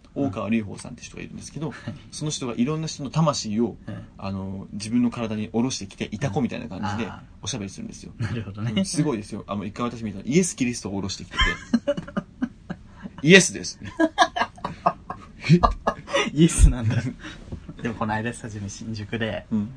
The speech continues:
Speaker 2: 歩いてたらおばさんがね、多分宗教のビラ配りながら、
Speaker 1: うんうんうんうん。
Speaker 2: 「イエス・キリストです。イエス・キリストです。」<laughs> いや、あんたはおばさんやんけ。
Speaker 1: ババアじゃねえか。
Speaker 2: <laughs> キリストビラ配ってんやんか。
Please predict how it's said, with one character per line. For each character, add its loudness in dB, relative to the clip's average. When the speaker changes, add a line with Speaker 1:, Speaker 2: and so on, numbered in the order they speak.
Speaker 2:
歩 -4
い -4
て -10
た -10
ら -6
お -8
ば -6
さ -8
ん -8
が -6
ね、 -10
多 2
分 -4
宗 -8
教 -12
の -10
ビ -12
ラ -12
配 -4
り -2
な -6
が -4
ら、 -8
Speaker 1:
う -10
ん -
う -8
ん -4
う -6
ん -8
う -8
ん。 -12
Speaker 2:
「イ -2
エ 0
ス・ -8
キ 2
リ 8
ス -6
ト -2
で 0
す。 -18
イ 6
エ 4
ス・ -4
キ 12
リ 12
ス 2
ト 8
で 12
す。」 12
<laughs> -
い 2
や、 6
あ 8
ん 4
た 8
は 12
お 8
ば 12
さ 6
ん 10
や 4
ん 4
け。 0
Speaker 1:
バ 12
バ 12
ア 12
じ 12
ゃ 12
ね 12
え 12
か。 12
Speaker 2:
<laughs> -2
キ 8
リ 12
ス 4
ト 12
ビ 12
ラ 12
配 10
っ 0
て 10
ん 10
や 6
ん -4
か。 6